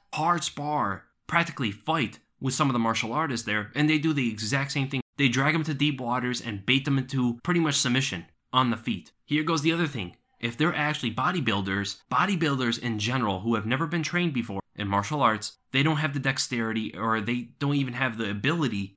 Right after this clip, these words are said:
to perform the correct technique because of how their lifestyle pretty much is when it comes to lifting heavy weights. Lifting heavy weights consistently on a daily basis is going to hurt your ability to throw strikes. It just is. You need the flexibility in your punches and your kicks and your strikes and your movement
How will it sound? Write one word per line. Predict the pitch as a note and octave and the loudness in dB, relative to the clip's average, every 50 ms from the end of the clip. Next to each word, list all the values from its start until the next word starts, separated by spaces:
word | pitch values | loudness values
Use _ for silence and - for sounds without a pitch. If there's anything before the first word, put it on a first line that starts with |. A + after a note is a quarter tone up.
| _ _ - | _ _ -2
to | - D3 | -2 -2
perform | C3+ B2+ - - D3+ C#3 B2 | -2 -2 -6 -4 -2 -2 0
the | A#2 A#2+ | 0 -2
correct | A#2 - - A#2+ A2+ G2+ - - | -4 -4 -2 -2 -2 -2 0 -2
technique | G2+ G2+ - A2+ B2 B2+ - - | -2 -2 0 0 -2 -2 -2 -4
because | C3+ C3+ D#3 C3+ | -2 -2 0 -2
of | C3 A#2 | -2 -2
how | - C3 C#3+ D3+ | 0 0 0 2
their | C#3+ C#3 A#2+ | 2 0 -2
lifestyle | A2+ A2 A#2+ B2+ B2+ - - - A2 G2+ G#2 G2+ G2+ G2 F#2+ | 0 -2 -2 -2 -2 -4 -2 -2 0 0 0 0 0 -2 -2
pretty | - C#3 B2+ B2 | -2 -2 0 0
much | A2+ G#2+ G2+ - | 0 -2 -2 -2
is | A#2 C3 A2+ G2+ F#2+ - - _ _ _ | -2 -2 -2 -2 -4 -6 -10 _ _ _
when | - A#2 | -4 -2
it | A#2+ A#2+ | 0 2
comes | B2+ B2+ A#2+ - | 2 0 0 0
to | A#2+ | -2
lifting | G#2+ A2+ A#2 A#2 - A2 G2+ | 0 0 -2 -2 -2 -6 -4
heavy | G#2 G2+ G2+ F#2+ | -4 -4 -4 -2
weights. | F#2+ A#2 A2+ F2+ - - - _ _ | -2 -2 -2 -2 -4 -10 -18 _ _
Lifting | - - C3+ D3 - A#3 G#3 F3+ | -4 -4 -2 -2 0 -2 0 0
heavy | F3+ G3+ F#3+ G3 F3 | 0 0 0 -2 -2
weights | C#3+ C3 C3+ D3 C#3+ - - - | -2 -2 -2 -2 -4 -4 -12 -8
consistently | - - A#2 - - D#3+ D#3 D3 - E3+ D#3+ E3 E3 | -8 -6 -2 0 0 0 0 -2 -2 -2 -2 0 0
on | D3 B2 G#2+ | 0 0 -2
a | |
daily | G2 G2 A2+ A#2+ C#3 D3 | 0 0 0 0 0 0
basis | C#3+ C3+ C3+ A#2 G#2+ - G2 F#2+ F#2 - - _ _ _ | 0 0 0 0 -2 -2 -4 -6 -10 -12 -14 _ _ _
is | - A2 A#2 | -6 -6 -2
going | - C#3+ C#3 C3+ | 0 0 2 2
to | B2 | 0
hurt | - - - E3 E3 - | -2 2 2 0 2 2
your | D3+ D3 C#3+ | 0 0 0
ability | B2+ A#2+ A#2 B2 A#2+ A2 A2+ | 0 0 -2 -2 -2 -2 -2
to | A2 | -4
throw | - G#2+ G2+ | -4 -8 -6
strikes. | - - G2+ F2 D#2+ - - - _ _ _ | -2 -2 -2 -4 -2 -8 -12 -12 _ _ _
It | A#2+ A#2+ | 0 2
just | A#2 B2+ A#2+ - - | 2 2 -2 -4 -4
is. | A#2 G#2+ F2 - - - _ | -6 -6 -6 -6 -10 -10 _
You | B2 C3 | 2 4
need | C#3 E3 F3+ | 4 6 6
the | F3+ - | 4 2
flexibility | - D#3 D#3 D3+ - D3 B2 C#3 B2+ C3 B2+ B2 B2 B2 | 0 0 -2 0 0 -2 0 0 0 0 0 0 0 0
in | - A#2 | 0 -2
your | A2 G#2 | -2 -2
punches | G#2 - B2+ B2+ C3 C#3 B2 A#2+ | -4 -2 -4 -4 -2 -2 -4 -2
and | A#2 A#2 | -2 -2
your | A2+ A2 | -2 -4
kicks | - - G#2+ G2+ - | -4 -6 -8 -6 -6
and | G#2 F#2+ | -8 -8
your | F#2+ | -8
strikes | - - A#2+ A#2 A2+ - | -4 -4 -4 -4 -2 -4
and | A2 G2+ | -4 -2
your | G2 G2 | 0 0
movement | A#2 D3+ D#3+ C#3 C3 A2+ A2 A2 | 2 0 0 2 0 -2 -2 -4